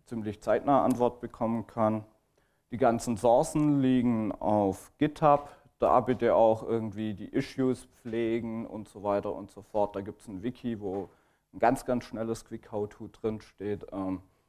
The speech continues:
da gerne auch irgendwie was eintragen oder so, genau dafür ist es da. Genau, wenn man das verwenden will, darauf achten, dass man auf diesem Devil Elbe eins null Branch arbeitet.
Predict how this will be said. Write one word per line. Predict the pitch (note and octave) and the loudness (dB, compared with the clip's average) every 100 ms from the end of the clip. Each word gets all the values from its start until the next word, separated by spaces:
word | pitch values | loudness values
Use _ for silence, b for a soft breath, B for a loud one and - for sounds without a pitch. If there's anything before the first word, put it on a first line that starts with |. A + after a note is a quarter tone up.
| _ _ _ _ | _ _ _ _
da | G2+ G2+ G2+ F2+ - | 4 6 6 4 4
gerne | A#2 B2+ A2+ - | 4 6 6 4
auch | G#2+ - | 4 2
irgendwie | G#2+ G#2+ G#2 F#2 | -4 -4 -6 -6
was | F2+ - | -6 -4
eintragen | G#2 G2+ G#2+ G2 G#2 | -4 -4 -6 -6 -6
oder | F2+ G2 | -10 -12
so, | F#2+ G2 | -12 -14
genau | F#2 E2+ F#2+ | -14 -12 -8
dafür | E2 - G#2 | -8 -6 -4
ist | A#1+ - | -4 -8
es | - - | -14 -2
da. | F#2+ D3 D3 b b b b b _ _ _ _ _ _ _ | 2 2 0 b b b b b _ _ _ _ _ _ _
Genau, | A2 A#2 A2 | 2 6 8
wenn | G2+ A2 | 8 4
man | |
das | G#2+ A#2 | 2 0
verwenden | - G2 A2+ B2+ - | -2 4 4 4 2
will, | A#2+ A2+ | 2 2
darauf | G2+ G2 - | 2 0 2
achten, | G#2 - - G2+ | -2 -2 -2 2
dass | F#2+ | 2
man | A2+ F2 | 0 -4
auf | F#2 - | -6 -10
diesem | G#2+ G#2 G2 | -10 -10 -2
Devil | G#2+ A2 A#2 G#2+ | 2 4 4 4
Elbe | - G#2 G#2 - | 6 4 4 2
eins | F2+ F#2 A#2 | -2 -6 -2
null | C3 | -2
Branch | C#3 - A#2+ A#2 A2+ - | 0 0 2 2 -2 -2
arbeitet. | A2 G#2 G#2+ G#2 G#2 A2+ G#2 - | 2 4 4 4 4 2 0 -2